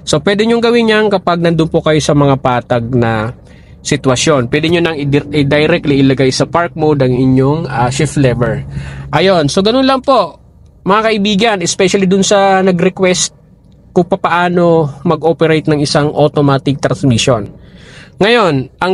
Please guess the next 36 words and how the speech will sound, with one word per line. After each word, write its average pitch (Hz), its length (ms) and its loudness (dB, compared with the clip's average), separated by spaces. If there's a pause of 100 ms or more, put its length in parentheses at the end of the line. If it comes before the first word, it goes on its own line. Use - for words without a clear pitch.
brake 254 240 0
pedal 190 400 0
at 170 160 -6
gas 190 240 -2
pedal, 156 680 0 (120)
halos 185 320 2
pareho 185 360 0
lang 175 200 0
po 185 160 2
yan 151 320 2
kung 160 120 0
ikaw 160 280 2
ay 160 80 2
nagdadrive 156 480 0
na 156 160 2
ng 156 80 2
manual 151 320 2
transmission, 165 640 2 (400)
pareho 165 400 2
na 170 80 2
lang 160 200 0
po 165 200 2
yan 160 160 2
ng 151 320 2
footwork. 147 600 0
Halos 147 360 2
wala 139 240 2
pong 135 160 0
pinagkaiba 127 640 0
yan. 113 320 -2 (640)
So, 165 400 2
kung 170 200 0
ikaw 208 200 0
naman 226 240 0
ay 214 160 2
reverse, 208 600 0